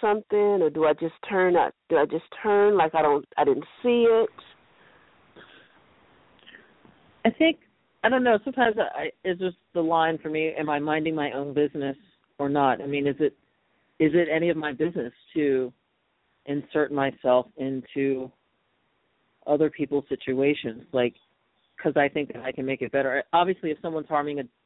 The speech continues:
Speaker 2: for me, a dog or a child, then, you know, I gotta do something. But if two adults are going at it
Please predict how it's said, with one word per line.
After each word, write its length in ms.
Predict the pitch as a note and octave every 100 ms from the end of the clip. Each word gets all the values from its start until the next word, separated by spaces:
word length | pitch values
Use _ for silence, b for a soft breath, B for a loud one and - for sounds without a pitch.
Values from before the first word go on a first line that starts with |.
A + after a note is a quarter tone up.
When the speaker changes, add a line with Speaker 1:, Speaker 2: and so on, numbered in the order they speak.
| b b b b
Speaker 2:
for 80 | -
me, 260 | E3+ E3 C#3
a 80 | A#2+
dog 420 | D3+ C3 C3+ C#3
or 140 | C3+ C3+
a 120 | -
child, 360 | D3 C#3 A#2+ A2
then, 260 | B2+ B2+ - _ _ _ _ -
you 100 | C#3
know, 80 | B2
I 100 | B2+
gotta 240 | B2+ A#2+
do 200 | A2+ C#3 C3+
something. 340 | A#2+ A#2+ A#2+
But 200 | B2 A#2+ - b b b
if 160 | D3+ F3 - _ -
two 120 | F3+
adults 420 | D#3 D3+ D#3+ -
are 160 | E3 D3
going 380 | D3+ D3+ D3
at 160 | C#3+ D3+
it 180 | E3+